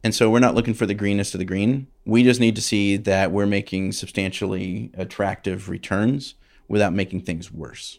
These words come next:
Because we believe strongly that if you are on the right side of these natural resource scarcity trends, you're creating, as much as anything else, an economic tailwind for yourself. Because I'm an economist by background, sooner or later, externalities get internalized.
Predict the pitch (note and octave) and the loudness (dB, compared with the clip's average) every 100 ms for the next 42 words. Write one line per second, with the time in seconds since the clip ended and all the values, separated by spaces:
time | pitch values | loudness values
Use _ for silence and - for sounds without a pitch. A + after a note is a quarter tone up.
0 | - G2+ A2 G2+ G#2 G2 G2+ F#2 - F#2+ | -4 0 2 2 0 0 -2 -2 0 0
1 | G#2 G2 F#2+ F#2 F#2 F2+ F2 F#2+ - G#2 | 0 0 -2 -2 0 -2 -4 -10 -6 -4
2 | G2 F#2 F#2 G#2+ - G2 F#2 F#2 F#2 F2 | -2 0 0 0 0 0 0 -2 -4 -8
3 | F2+ F2 - F2 F2 F2 - E2+ - F2+ | -6 -8 -6 -6 -4 -6 -6 -6 -4 -4
4 | E2+ E2+ E2 - F2 E2 F2+ - - _ | -4 -8 -6 -6 -6 -6 -10 -16 -20 _
5 | G2+ G2 - F#2+ F#2 F#2 F2+ D#2+ - F2+ | -4 -4 -4 -4 -2 -2 -4 -6 -8 -6
6 | G2+ F#2+ F#2+ F#2 F#2 G#2 A2 - - - | -4 -4 -6 -6 -4 0 0 -2 -6 -8
7 | F#2+ F#2+ F#2+ G#2+ G#2 E2 G2+ E2 D#2 D#2+ | -6 -4 0 2 0 -2 -4 -4 -6 -10
8 | - C2 - - - - - F#2+ F#2 E2+ | -12 -12 -12 -14 -12 -6 0 0 0 -4
9 | - _ _ _ - F#2+ F#2 F2 - F#2 | -12 _ _ _ -8 -4 -2 -4 -4 -2
10 | F#2 - F2+ G2+ F#2+ F2 D#2+ - A2 G#2+ | -2 -4 0 0 0 -4 -8 -2 0 2
11 | G2 G2 F#2 F2+ F#2 - F#2 F2+ F#2 F2+ | 0 0 0 -2 -6 -4 -4 -2 -2 -4
12 | E2+ E2+ E2 F2+ F#2 D#2+ G1+ - - | -6 -8 -10 -10 -8 -8 -10 -16 -18